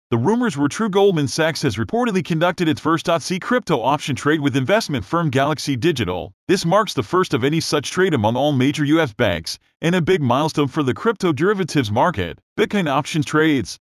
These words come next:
Earlier this month, unidentified sources claimed that Goldman was contemplating offering bilateral crypto options for institutional clients.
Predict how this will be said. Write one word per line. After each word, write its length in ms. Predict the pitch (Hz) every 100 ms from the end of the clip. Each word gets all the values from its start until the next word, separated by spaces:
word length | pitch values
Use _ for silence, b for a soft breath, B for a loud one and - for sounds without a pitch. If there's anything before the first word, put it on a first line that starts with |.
| _
Earlier 260 | 214 247 226
this 220 | 180 156
month, 320 | 123 98 71 - -
unidentified 720 | 160 202 151 147 151 151 151
sources 380 | - 151 151 -
claimed 340 | - 139 160 117
that 140 | 87
Goldman 340 | 147 160 131
was 160 | 127 127
contemplating 640 | 190 196 151 143 139 139
offering 400 | 120 135 151 117
bilateral 400 | 113 143 175 143
crypto 400 | - 185 196 165
options 400 | 113 131 156 143
for 120 | -
institutional 600 | 165 - 143 180 170 143
clients. 560 | - 123 127 78 62